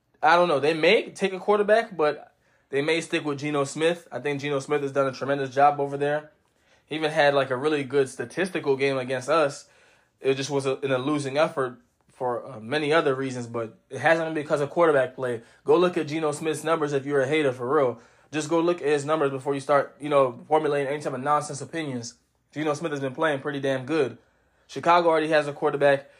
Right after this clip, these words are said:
Detroit already has Jared Goff, who's been playing very well also this season. You know, I don't know if they go and grab a quarterback next year. Maybe they stick with him.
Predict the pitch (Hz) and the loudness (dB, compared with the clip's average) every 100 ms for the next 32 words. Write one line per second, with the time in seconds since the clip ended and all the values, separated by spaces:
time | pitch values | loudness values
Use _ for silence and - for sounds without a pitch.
0 | - - 160 180 190 180 - 160 151 151 | -20 -6 -6 -2 2 2 4 4 4 2
1 | 151 151 131 147 143 127 139 143 143 147 | 2 2 0 0 0 0 2 4 2 -4
2 | 143 139 139 151 139 120 143 160 143 151 | -8 -8 -2 -2 -2 -2 0 0 2 2
3 | 156 139 185 196 143 143 139 143 143 139 | 2 4 4 4 0 0 -2 -6 -4 -6
4 | 135 - _ _ _ _ 139 131 139 135 | -8 -14 _ _ _ _ -10 -4 -2 -2
5 | 131 _ _ _ _ _ _ _ 127 156 | -6 _ _ _ _ _ _ _ 2 4
6 | 156 165 160 151 151 156 156 139 151 156 | 2 2 2 2 2 4 2 2 2 2
7 | 143 - 156 151 147 143 - - _ _ | 0 0 0 2 0 0 -4 -18 _ _
8 | _ _ 123 143 165 - 170 170 165 151 | _ _ -2 2 2 0 0 2 2 0
9 | 151 147 135 - 156 151 127 147 165 165 | -2 0 -2 -2 -4 -4 -6 -4 -2 -2